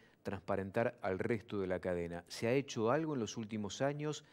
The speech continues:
Eh, ¿se recoge el problema de parte del Estado y se trabaja en función de eso o estamos lejos?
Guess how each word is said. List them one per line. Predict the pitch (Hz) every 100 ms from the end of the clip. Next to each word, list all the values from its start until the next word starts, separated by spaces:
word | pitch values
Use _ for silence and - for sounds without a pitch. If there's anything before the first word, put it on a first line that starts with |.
| - - -
Eh, | - -
¿se | - 117
recoge | 104 107 110 - 156 165 - 117 90 - - _ _
el | 110 101
problema | 107 104 131 151
de | 113
parte | 87 113 113 104
del | 90
Estado | - 131
y |
se | 110 104
trabaja | 98 113 123
en | 101
función | 95 90 110 107
de | 120
eso | 143 165 151
o | 98
estamos | - 117 113
lejos? | 98 85 - 82 -